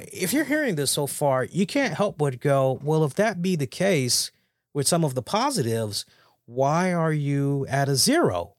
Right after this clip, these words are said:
Like, what, what the hell here, right?" Let's keep going here. The rest of the matches were bad.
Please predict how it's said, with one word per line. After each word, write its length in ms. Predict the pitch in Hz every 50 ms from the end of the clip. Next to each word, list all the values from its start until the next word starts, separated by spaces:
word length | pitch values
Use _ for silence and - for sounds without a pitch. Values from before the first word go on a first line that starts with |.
| _ _
Like, 220 | - 127 123 117 - - _ _ -
what, 140 | 127 110 -
what 380 | - 135 - - - - 135 131
the 100 | - 147
hell 240 | - 233 285 302 240
here, 280 | - 98 85 - - -
right?" 280 | - 139 190 240 240 - _ _ _ _ _ - - - _ _ _ _ _ _ _ _ _ _ _ _ _ _ _ -
Let's 140 | 165 - -
keep 180 | - 208 175
going 340 | - 196 190 190 180 160 139
here. 320 | 117 120 113 101 92 95 _ _ _ -
The 80 | 139
rest 240 | 139 180 202 202 -
of 100 | 220 190
the 80 | 185 196
matches 480 | 175 160 160 160 156 - - 180 160
were 140 | 160 190 190
bad. 540 | 165 180 208 214 208 190 117 92 92 -